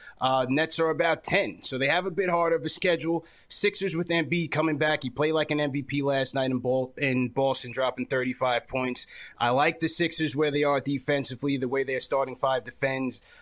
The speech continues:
I like their bench depth with Korkmaz and, uh, Maurice Thybulle playing defense as well. Now, with the Nets, you know, listen, the Harden injury hurts, but the Nets are gonna coast on offense, Max.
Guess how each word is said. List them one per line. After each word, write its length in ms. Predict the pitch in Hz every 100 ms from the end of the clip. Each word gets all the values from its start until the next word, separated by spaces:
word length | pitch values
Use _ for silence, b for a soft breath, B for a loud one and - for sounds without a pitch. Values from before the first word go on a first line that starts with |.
| -
I 100 | 107
like 240 | 131 135
their 160 | 147 127
bench 380 | 143 143 131
depth 320 | - 139 139 120
with 200 | 123 -
Korkmaz 760 | 139 139 120 131 135 131 - 123
and, 160 | 120
uh, 140 | 120 117
Maurice 300 | 123 131 120
Thybulle 380 | 143 143 135 -
playing 220 | 139 127
defense 520 | 135 131 - 135 -
as 160 | 120 110
well. 360 | 151 147 139 B B B B -
Now, 220 | 175 175
with 160 | 180
the 120 | 180 165
Nets, 720 | 185 277 277 - - - - - -
you 120 | 196
know, 100 | 214
listen, 420 | 202 220 170 127 110 139
the 120 | 147
Harden 340 | 180 208 226
injury 380 | 220 220 202 202
hurts, 280 | 180 196 190
but 220 | 202 190
the 180 | 180 214
Nets 260 | 214 233 220
are 60 |
gonna 220 | 202 196
coast 340 | 180 175 165 147
on 80 | 135
offense, 480 | 123 - 107 101
Max. 260 | 120 113 -